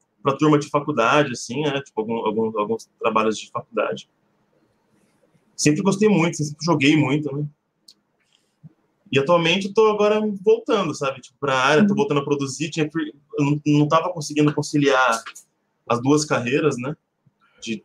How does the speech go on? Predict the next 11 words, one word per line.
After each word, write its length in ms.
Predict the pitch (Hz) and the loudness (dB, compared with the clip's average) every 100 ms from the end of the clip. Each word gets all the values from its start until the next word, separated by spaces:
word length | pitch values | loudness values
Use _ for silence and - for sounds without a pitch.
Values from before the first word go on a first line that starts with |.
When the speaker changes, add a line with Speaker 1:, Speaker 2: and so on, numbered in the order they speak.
| - | -4
Speaker 1:
da 160 | 113 110 | -2 0
rotina 380 | 113 - 139 135 | -2 0 0 2
de 80 | |
trabalhar 240 | 139 123 123 | 0 0 0
no 80 | 120 | -2
restaurante 720 | 120 131 120 117 113 - - _ _ _ _ _ _ _ | -4 -2 0 0 -2 -6 -12 _ _ _ _ _ _ _
com 240 | - 120 127 | -2 2 4
a 160 | 123 113 | 4 2
rotina 380 | 117 - 123 | -2 -6 -8
de 80 | 117 | -8
produzir. 640 | 110 123 117 107 107 151 | -6 -6 -6 -4 -4 -4